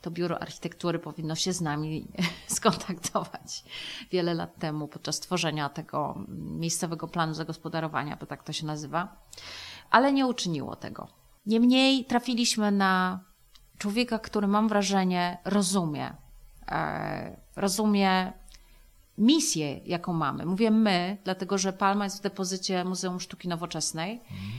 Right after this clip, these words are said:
Speaker 1: i tam paru bardzo, bardzo fajnych ludzi się tym zajmuje. No i oczywiście ja sama, tak samo jak w dwutysięcznym drugim i tak dalej, matkuję Palmie i, e, będę to robiła oczywiście przez cały czas.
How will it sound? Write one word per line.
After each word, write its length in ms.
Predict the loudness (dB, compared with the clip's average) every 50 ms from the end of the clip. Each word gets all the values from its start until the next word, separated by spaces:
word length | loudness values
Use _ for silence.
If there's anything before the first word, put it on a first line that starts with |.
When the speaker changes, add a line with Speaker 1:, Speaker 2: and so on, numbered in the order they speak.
| -12 -12 -4
Speaker 1:
i 120 | -4 -4 0
tam 320 | 2 4 4 4 4 4
paru 260 | 4 4 4 4 2
bardzo, 360 | 4 4 4 4 4 2 -2
bardzo 340 | 0 0 0 0 0 -2 -4
fajnych 360 | -4 -4 -4 -4 -4 -4 -4
ludzi 220 | -4 -6 -4 -6 -8
się 100 | -6 -6
tym 140 | -4 -2 -2
zajmuje. 640 | -2 0 0 0 -2 -2 0 0 -2 -2 -2 -4 -4
No 200 | -2 0 2 2
i 100 | 2 0
oczywiście 500 | -2 -4 -4 -6 -4 -2 -2 -2 -2 -4 -6 -10 -14 -16 -16
ja 260 | -12 -10 -6 -2 0
sama, 480 | 0 0 2 2 0 0 0 0 -2 -4 -6 -10 -12 -14 -14 -16 -16 -18 -20 -20 _ _ _
tak 200 | -4 -4 -4 -2
samo 400 | -2 -2 0 0 0 0 0 0
jak 280 | 0 -2 -4 -6 -8 -16 -20 -20 -20 -20 -20 -20 -20 -20 -20 -20 _ -20 -20 -20 -20 -20
w 40 | -14
dwutysięcznym 600 | -12 -10 -8 -6 -4 -4 -4 -6 -6 -6 -6 -4
drugim 360 | -2 -2 -2 -2 -2 -4 -4
i 20 |
tak 200 | -4 -6 -6 -4
dalej, 280 | -2 -2 0 0 0 0
matkuję 600 | 0 0 0 -2 -4 -2 0 2 2 2 0 0 0
Palmie 460 | 0 0 2 2 0 -2 -2 -4 -4
i, 300 | -4 -2 -4 -4 -6 -8 -12 -20 -20 -20 -20 -20 -20 -18 -6
e, 280 | -2 0 0 0 0 0
będę 260 | 0 0 0 0 0
to 120 | -2 -2
robiła 340 | -2 0 0 2 2 2 2
oczywiście 380 | 0 -2 -4 -6 -4 -4 -4 -4
przez 220 | -6 -8 -8 -6
cały 260 | -4 -2 -2 -2 -4
czas. 360 | -4 -6 -4 -4 -4 -6 -8